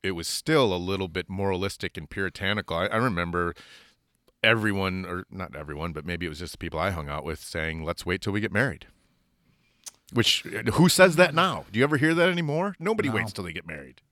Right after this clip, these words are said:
Speaker 2: No, no one does. No one even, no one even waits till they go on dates. Like, apparently that used to be, remember that? Like, you asked if you liked someone, you really were physically attracted to 'em, you had to, like, ask them out on a date and then see if you like each other and then do that. You can skip that now. Did you know that? Your son told you this. You can skip that altogether.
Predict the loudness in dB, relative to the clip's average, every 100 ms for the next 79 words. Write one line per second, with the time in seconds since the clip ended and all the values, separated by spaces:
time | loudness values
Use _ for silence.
0 | _ _ -12 -10 -12 -14 _ _ _ -12
1 | -10 -10 -12 -12 -14 -16 _ _ _ 0
2 | 6 6 8 6 6 6 8 6 6 4
3 | 4 4 4 4 4 4 4 2 0 0
4 | 0 -2 0 0 2 2 2 0 2 2
5 | 2 -2 -4 -2 2 2 4 4 4 2
6 | -2 0 0 0 -4 -8 -2 0 0 0
7 | 0 0 0 -2 0 0 0 0 -2 -2
8 | -2 -2 -2 0 -2 -2 -6 -8 -6 -6
9 | -6 -8 -10 -12 -16 -20 -20 -16 -6 -6
10 | -6 -4 -2 0 2 0 -2 -4 -4 -4
11 | -4 -4 -4 -4 -6 -6 -8 -6 -4 -4
12 | -6 -6 -6 -4 -4 -4 -4 0 0 0
13 | -6 -4 -2 2 0 0 -4 -4 -8 -6
14 | -4 2 4 4 2 -2 -2 0 2 2
15 | -2 -4 -4 -10 -10 -8 -4 -2 -2 -2
16 | 2 6 6 6 2 2 -2